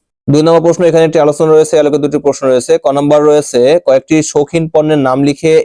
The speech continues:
একটি তালিকা তৈরি করো। খ নম্বর রয়েছে, মানব স্বাস্থ্যে অস্বাস্থ্যকর খাবারের নেতিবাচক প্রভাব বিশ্লেষণ করো। সাত নম্বরে একটি অনুচ্ছেদ আছে, এ আলোকে দুটি প্রশ্ন রয়েছে। ক নম্বর প্রশ্ন রয়েছে, চারা লাগানোর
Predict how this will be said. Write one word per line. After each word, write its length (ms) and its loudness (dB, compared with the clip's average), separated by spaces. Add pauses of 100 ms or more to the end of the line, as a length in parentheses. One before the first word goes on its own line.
(120)
একটি 240 -4
তালিকা 380 -2
তৈরি 240 -2
করো। 400 0 (480)
খ 60 -6
নম্বর 220 2
রয়েছে, 280 2
মানব 280 -2
স্বাস্থ্যে 520 -2
অস্বাস্থ্যকর 580 -2
খাবারের 440 0
নেতিবাচক 480 -2
প্রভাব 320 0
বিশ্লেষণ 500 -6
করো। 380 0 (580)
সাত 240 -2
নম্বরে 260 2
একটি 180 0
অনুচ্ছেদ 360 0
আছে, 360 0
এ 100 0
আলোকে 220 0
দুটি 200 -2
প্রশ্ন 360 -2
রয়েছে। 420 0
ক 100 -6
নম্বর 320 2
প্রশ্ন 260 -2
রয়েছে, 440 2
চারা 260 0
লাগানোর 420 0